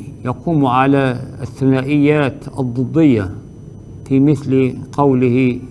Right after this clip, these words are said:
"إذا جئته للحمد أشرق وجهه إليك وأعطاك الكرامة بالحمد، مفيد وم-،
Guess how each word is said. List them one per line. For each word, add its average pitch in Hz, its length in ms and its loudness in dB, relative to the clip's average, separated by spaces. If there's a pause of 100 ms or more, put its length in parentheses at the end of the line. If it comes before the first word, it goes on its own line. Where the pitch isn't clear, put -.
"إذا 127 240 2
جئته 127 640 0
للحمد 120 800 0 (560)
أشرق 131 460 -4
وجهه 120 880 2 (460)
إليك 131 400 4
وأعطاك 127 880 0
الكرامة 120 880 0
بالحمد، 104 680 -2 (680)
مفيد 139 440 6 (720)
وم-، 131 280 4